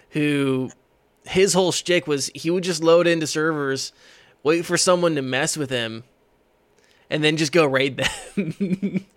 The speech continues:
And just, like, eh, or, like, in, like, especially, like, in public servers where there's, like, cheaters and whatever else, he would just go and,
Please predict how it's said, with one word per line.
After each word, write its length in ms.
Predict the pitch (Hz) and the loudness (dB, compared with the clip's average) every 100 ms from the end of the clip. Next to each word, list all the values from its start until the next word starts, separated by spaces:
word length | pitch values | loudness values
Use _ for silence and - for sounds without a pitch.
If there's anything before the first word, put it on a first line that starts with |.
| - 233 202 | -16 -10 -2
And 160 | 175 | 0
just, 140 | 160 165 | 0 0
like, 240 | 175 113 - | 0 -2 -2
eh, 140 | 175 | 0
or, 200 | 160 175 | 4 4
like, 280 | 165 156 - | 4 0 -2
in, 180 | 180 175 | -4 -2
like, 120 | 160 156 | 0 -2
especially, 340 | 151 170 170 | -2 -2 -2
like, 80 | 156 | -2
in 80 | 143 | -2
public 260 | 143 143 139 | -4 -4 -2
servers 400 | 147 131 131 123 | -4 -2 -4 -4
where 100 | 131 | -4
there's, 220 | 127 123 | -4 -6
like, 120 | 117 | -8
cheaters 380 | - 139 135 123 | -6 -6 -4 -6
and 80 | 120 | -6
whatever 280 | 117 117 117 | -8 -6 -6
else, 180 | 113 | -8
he 160 | 117 113 | -10 -10
would 120 | 127 | -10
just 220 | 113 120 - | -8 -8 -2
go 240 | 127 123 | 0 2
and, 240 | 117 117 | 0 -4